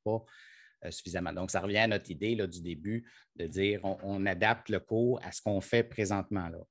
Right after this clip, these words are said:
à mesure qu'on changera notre, nos pratiques. Donc, je n'irai pas en section. Là, comme je dis, vous pourrez aller le, le, le mesure. J'ai mis une section de code Q R. Ça, c'est plus,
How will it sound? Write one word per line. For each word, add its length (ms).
à 100
mesure 400
qu'on 140
changera 400
notre, 460
nos 100
pratiques. 480
Donc, 120
je 100
n'irai 120
pas 140
en 40
section. 480
Là, 80
comme 160
je 100
dis, 60
vous 80
pourrez 260
aller 320
le, 440
le, 460
le 100
mesure. 280
J'ai 140
mis 140
une 120
section 360
de 80
code 180
Q 180
R. 280
Ça, 160
c'est 180
plus, 320